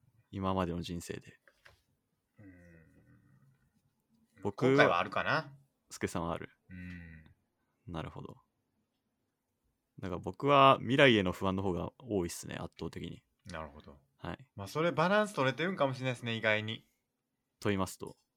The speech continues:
Speaker 2: みんなどっかに不安を抱えながら生きてるというか、
Speaker 1: ああ、そうっすね。
Speaker 2: 重-、あの、重さが違う。未来への重さが大きい人と、過去、
Speaker 1: はい。
Speaker 2: うん、大きい人と、今が大きい人と、みたいな。
Speaker 1: はい。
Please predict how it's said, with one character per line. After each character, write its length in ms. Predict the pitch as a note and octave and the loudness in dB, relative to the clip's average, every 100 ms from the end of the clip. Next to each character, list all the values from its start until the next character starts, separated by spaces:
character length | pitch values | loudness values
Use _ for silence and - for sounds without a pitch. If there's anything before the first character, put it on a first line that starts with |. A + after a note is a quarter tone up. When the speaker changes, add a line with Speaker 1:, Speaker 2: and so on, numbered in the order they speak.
| - | -6
Speaker 2:
み 160 | A#2+ | -4
ん 60 | C#3+ | 2
な 440 | B2+ A2+ F#2+ - _ _ | 4 4 2 -6 _ _
ど 160 | - A#2+ | -10 -10
っ 80 | A#2+ | -2
か 160 | A2+ | 0
に 100 | G#2 | 0
不 160 | F#2+ F#2+ | -4 -4
安 140 | F2+ | -4
を 60 | F2 | -6
抱 320 | - - F2 | -12 -8 -6
え 20 | |
な 120 | E2 | -6
が 100 | D#2+ | -8
ら 100 | D#2 | -10
生 80 | D#2 | -12
き 80 | - | -16
て 100 | - | -18
る 80 | D2+ | -12
と 80 | E2 | -6
い 20 | |
う 20 | |
か、 60 | E2+ | -4
Speaker 1:
あ 260 | E2 E2 | -4 -6
あ、 160 | - - _ | -10 -18 _
そ 180 | - - | -16 -8
う 40 | G2+ | -8
っ 20 | |
す 140 | G#2+ | -8
ね。 200 | - - _ _ | -10 -14 _ _
Speaker 2:
重-、 40 | G2 | -16
あ 20 | |
の、 180 | F#2 F2+ | -14 -12
重 160 | G#2+ A2 | -10 -8
さ 160 | - | -6
が 80 | G#2 | -6
違 160 | G2 F2+ F#2 | -6 -6 -8
う。 80 | F2 - | -8 -10
未 140 | A#2+ | 0
来 420 | C#3 B2 G#2 G2 _ _ _ _ _ _ _ _ _ | 2 4 2 -8 _ _ _ _ _ _ _ _ _
へ 140 | - B2 | -6 -4
の 120 | A#2 | -2
重 180 | G#2 G2 | -4 -6
さ 180 | G2+ F#2 | -6 -4
が 180 | F#2 - _ | -6 -8 _
大 140 | - F#2+ | -14 -14
き 100 | - | -12
い 20 | |
人 200 | F#2 - | -14 -14
と、 300 | D#2+ E2+ E2 - | -14 -14 -14 -16
過 160 | - - | -18 -8
去、 60 | |
Speaker 1:
は 60 | E2+ | -8
い。 20 | F2 | -8
Speaker 2:
う 40 | - - F#2+ | -10 -20 -20
ん、 100 | E2+ - - _ | -20 -20 -20 _
大 160 | - F2+ | -16 -16
き 140 | - E2+ | -16 -20
い 20 | |
人 180 | - F2 | -20 -20
と、 120 | F2 | -16
今 320 | F2 E2 E2 _ | -10 -10 -10 _
が 120 | E2+ | -16
大 140 | D#2+ | -16
き 60 | D#2+ | -18
い 20 | |
人 220 | D#2+ - | -20 -20
と、 180 | - E2+ _ | -20 -20 _
み 80 | |
た 100 | _ | _
い 80 | _ - | _ -10
な。 80 | E2 | -8
Speaker 1:
は 60 | |
い。 100 | B1+ | -8